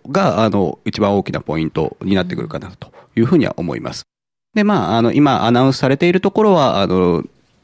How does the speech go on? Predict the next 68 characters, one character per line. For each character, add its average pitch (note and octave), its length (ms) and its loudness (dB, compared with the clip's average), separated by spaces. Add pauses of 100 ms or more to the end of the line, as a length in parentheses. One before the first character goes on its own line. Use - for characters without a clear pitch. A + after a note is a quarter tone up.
(200)
エ A#2 60 0
フ G2+ 140 0
ア - 20 2
ー F#2 40 2
ル F#2 80 0
ビ F#2+ 160 0
ー - 20 -2
が C#2+ 260 -2
六 F#2+ 240 -2
月 - 200 -4
か F2+ 100 -2
ら E2 100 -2
ど F#2+ 80 2
う G2 60 0
し - 40 -8
よ F2+ 60 -2
う - 60 -8
か F2+ 80 -2
な F2+ 120 -2
と - 200 -8 (280)
い G2+ 40 0
う G2+ 80 0
感 G2+ 160 0
じ G2+ 80 2
に G#2+ 80 0
は F#2 100 2
な F#2 80 0
っ - 60 -4
て G#2 100 -2
く - 80 -4
る E2+ 80 0
と - 140 -4
は - 100 -6
思 A2 240 2
う - 20 2
ん F2 60 0
で D#2+ 100 -2
す - 120 -10
け F2 80 -2
れ F2 80 -2
ど G#2 120 0
も、 E3 220 2 (640)
ま F#3 160 0
あ、 D#3+ 40 0
お D3 80 2
そ A#3+ 120 0
ら G3+ 80 0
く、 - 320 -2
あ G2 160 0
の、 F2 140 -2
ト - 100 -2
ラ D#3+ 80 2
ン - 20 2
プ - 80 -2
さ - 80 0
ん F#2 40 0
が - 60 -2
辞 F2+ 120 0
め G2+ 100 2
さ - 140 -2
せ A#2+ 100 0
な A#2 100 4
い B2+ 60 2
で F#2+ 80 0
し - 80 -6
ょ - 80 -8
う - 20 -10
ね。 - 140 -4